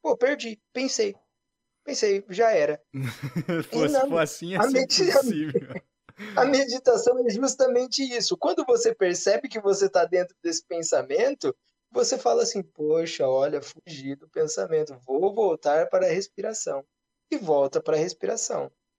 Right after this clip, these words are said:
Speaker 1: Ó, começa a perceber o ar entrando, o ar saindo, acompanha o ar que vai entrando, o ar que vai saindo. Esse exercício de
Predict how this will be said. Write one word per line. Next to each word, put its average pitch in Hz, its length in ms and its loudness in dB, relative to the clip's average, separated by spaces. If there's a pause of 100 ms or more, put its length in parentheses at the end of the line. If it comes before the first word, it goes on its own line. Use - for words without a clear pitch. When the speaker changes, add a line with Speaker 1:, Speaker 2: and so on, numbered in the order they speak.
(140)
Speaker 1:
Ó, 127 400 0 (540)
começa 135 420 -2
a 151 60 -4
perceber 214 800 -2
o 156 100 2
ar 123 200 2
entrando, 185 600 -2
o 139 40 0
ar 131 160 -2
saindo, 185 460 -6 (420)
acompanha 208 880 0
o 147 80 2
ar 151 240 2
que - 120 -18
vai 135 240 -4
entrando, 160 560 -4
o 147 60 -4
ar 147 160 -2
que - 160 -18
vai 139 140 -4
saindo. 151 440 -10 (520)
Esse 359 300 0
exercício 208 840 -4
de 131 200 -6